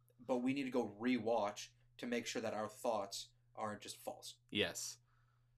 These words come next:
Speaker 2: Um, and, I mean, I just spent probably about five minutes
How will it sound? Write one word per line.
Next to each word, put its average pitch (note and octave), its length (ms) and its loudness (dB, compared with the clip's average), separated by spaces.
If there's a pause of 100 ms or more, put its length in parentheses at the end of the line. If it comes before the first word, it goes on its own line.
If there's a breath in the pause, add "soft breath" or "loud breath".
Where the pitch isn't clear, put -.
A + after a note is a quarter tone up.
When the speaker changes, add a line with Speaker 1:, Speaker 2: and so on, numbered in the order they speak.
(160)
Speaker 2:
Um, G#2 640 4 (1700)
and, A#2+ 400 6 (140)
I G#2 100 4
mean, G#2+ 320 2
I A2 120 6
just A2+ 180 0
spent - 480 0 (420)
probably G#2+ 260 4
about G2 280 -2
five G#2 180 6
minutes G#2 260 -2